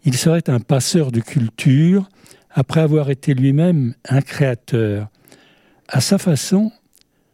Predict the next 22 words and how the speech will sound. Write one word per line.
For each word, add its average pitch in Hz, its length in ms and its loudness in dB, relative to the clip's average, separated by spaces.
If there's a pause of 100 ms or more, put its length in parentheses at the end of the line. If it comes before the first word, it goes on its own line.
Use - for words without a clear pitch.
(320)
il 135 120 0
serait 190 340 2
un 131 80 0
bâtisseur. - 1080 -8 (1900)
La 139 160 2
quille. 127 460 -2 (880)
La 113 140 0
foule 151 380 0
des 104 180 -2
grands 107 300 -2
jours 135 280 0
était 131 160 -2
rassemblée 117 480 -4
dans 127 120 0
la 117 140 -2
grande 110 240 -2
salle 120 260 -2
du 107 100 -6
centre 120 360 -2
social. 113 540 -2
Des 101 220 -2
amis, 113 540 2